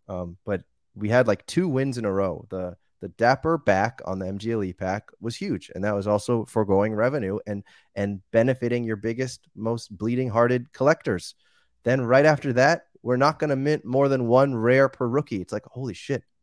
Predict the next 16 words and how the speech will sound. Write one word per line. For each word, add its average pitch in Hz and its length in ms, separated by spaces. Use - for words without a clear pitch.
we're, 110 120
are 98 140
we 117 120
about 135 200
to - 60
get 131 120
a 113 60
tic-tac-toe 131 680
here?" 170 220
And 107 100
I 117 80
was 120 80
waiting 131 240
for 139 80
number 127 260
three. 113 460